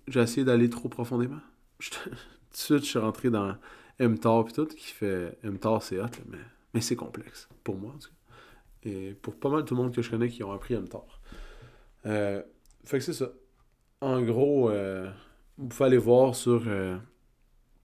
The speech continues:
sur Internet la grille des valeurs, euh, de protéines, mais je peux vous en dire un petit peu.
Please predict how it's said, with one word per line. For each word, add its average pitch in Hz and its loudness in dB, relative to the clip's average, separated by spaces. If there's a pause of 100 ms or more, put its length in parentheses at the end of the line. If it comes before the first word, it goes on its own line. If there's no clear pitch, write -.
(640)
sur 123 0
Internet 117 2
la 104 2
grille 117 0 (560)
des 110 2
valeurs, 101 -2
euh, 92 -8 (120)
de 120 -8
protéines, 107 -4
mais 110 -2 (100)
je - -14
peux 127 0
vous 113 0
en 107 0
dire 113 -2
un 101 -6
petit - -12
peu. 123 -10